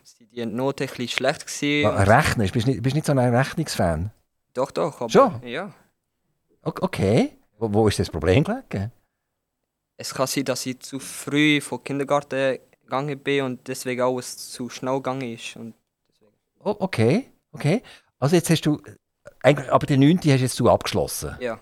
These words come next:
Speaker 1: gra-, grad vor kurzem.
Speaker 2: Und, und du willst eine Lehre machen? Weißt du, weißt du was?
Speaker 1: Detail. Detailhandelsfachmann.
Speaker 2: Also Verkäufer, oder?
Speaker 1: Ja.
Speaker 2: Hä?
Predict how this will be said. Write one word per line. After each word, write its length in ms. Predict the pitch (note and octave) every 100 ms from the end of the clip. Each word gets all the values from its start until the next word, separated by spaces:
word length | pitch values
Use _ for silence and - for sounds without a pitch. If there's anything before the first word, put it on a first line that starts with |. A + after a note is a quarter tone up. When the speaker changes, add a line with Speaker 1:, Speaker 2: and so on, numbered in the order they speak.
| _ -
Speaker 1:
gra-, 280 | A#2 A#2 -
grad 220 | C3 B2+
vor 160 | B2+
kurzem. 320 | - A#2 - G2+
Speaker 2:
Und, 160 | C3 A#2
und 140 | C3+
du 60 | E3
willst 180 | C3 C3+
eine 100 | G#2+
Lehre 240 | B2 F3+
machen? 420 | G3 G#3 - B3+ - _ _ _ _ _ _ _
Weißt 220 | G#2+ C3+
du, 60 | G2
weißt 200 | A2+ -
du 80 | G#2
was? 480 | A2 G3+ B3 - - _ -
Speaker 1:
Detail. 380 | C3 - C3 G#2+ - _ _ _ -
Detailhandelsfachmann. 840 | B2 B2+ B2 A#2+ - A#2+ A2+ A2 - _ _ _ _ _ _
Speaker 2:
Also 360 | F2 F#2+ D2 - - _ _ _ _ _ _
Verkäufer, 540 | E2 F2 F#2 - F#2+
oder? 140 | G2 A#3 _
Speaker 1:
Ja. 180 | G#2+ - _ _
Speaker 2:
Hä? 100 | -